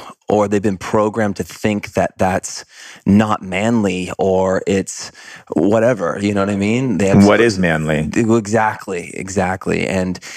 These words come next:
Speaker 1: and they have issues with their own sexuality, and they're not comfortable with seeing two men together or two women together, all these things. And I, I, I would just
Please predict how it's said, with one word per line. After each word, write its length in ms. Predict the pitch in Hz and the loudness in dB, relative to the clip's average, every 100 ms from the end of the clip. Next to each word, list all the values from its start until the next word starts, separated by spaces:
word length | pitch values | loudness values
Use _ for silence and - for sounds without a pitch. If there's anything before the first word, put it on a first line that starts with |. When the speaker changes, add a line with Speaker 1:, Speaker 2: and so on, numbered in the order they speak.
| - | -10
Speaker 1:
and 320 | - 101 92 | -6 -4 -2
they 240 | 95 71 98 | -2 -2 0
have 180 | 95 92 | -2 -4
issues 320 | 98 104 95 | -4 -4 -2
with 120 | 98 | 0
their 100 | 98 | 0
own 80 | 98 | -2
sexuality, 880 | - 107 - 127 131 139 104 95 95 | -2 -4 -2 -2 0 0 -2 -2 -2
and 120 | 95 | 0
they're 80 | 95 | 0
not 220 | 98 - | 0 -2
comfortable 560 | - 147 - 104 101 | -4 -4 -2 0 0
with 140 | 98 92 | 0 -2
seeing 320 | - 101 101 | -2 0 -2
two 220 | - 110 | 0 2
men 240 | 107 107 104 | 2 2 -2
together 440 | 110 131 120 101 | 0 0 2 0
or 80 | 104 | 0
two 220 | - 113 | 0 0
women 300 | 113 131 120 | 2 2 0
together, 320 | 98 98 101 | 0 0 2
all 180 | 104 147 | 0 0
these 220 | 175 160 | -2 -6
things. 340 | - 175 107 104 | -2 -2 0 0
And 100 | 110 | 0
I, 280 | 113 127 - | 0 -2 -2
I, 200 | 127 127 | -4 -2
I 100 | 117 | -2
would 140 | 120 120 | -2 -2
just 260 | 135 - | -2 -4